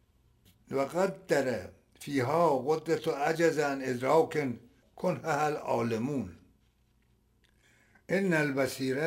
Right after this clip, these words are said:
لا يرى فيها إلا تجلي الاسم المكنون.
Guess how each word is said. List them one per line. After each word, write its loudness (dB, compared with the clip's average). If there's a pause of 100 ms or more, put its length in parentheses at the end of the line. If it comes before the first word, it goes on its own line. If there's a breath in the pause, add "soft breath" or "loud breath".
(140)
لا 2
يرى 2
فيها -2
إلا 0
تجلي -4
الاسم -4
المكنون. 0